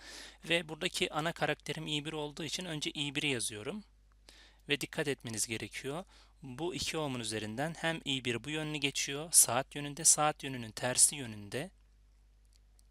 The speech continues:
e, I iki saat, yani yukarı doğru I iki giderken aşağı doğru I bir gidiyor.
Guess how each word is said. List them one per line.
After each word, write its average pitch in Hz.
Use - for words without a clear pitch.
e, 120
I 165
iki 160
saat, -
yani 110
yukarı 165
doğru 123
I 135
iki 156
giderken 165
aşağı 151
doğru 147
I 160
bir 156
gidiyor. 107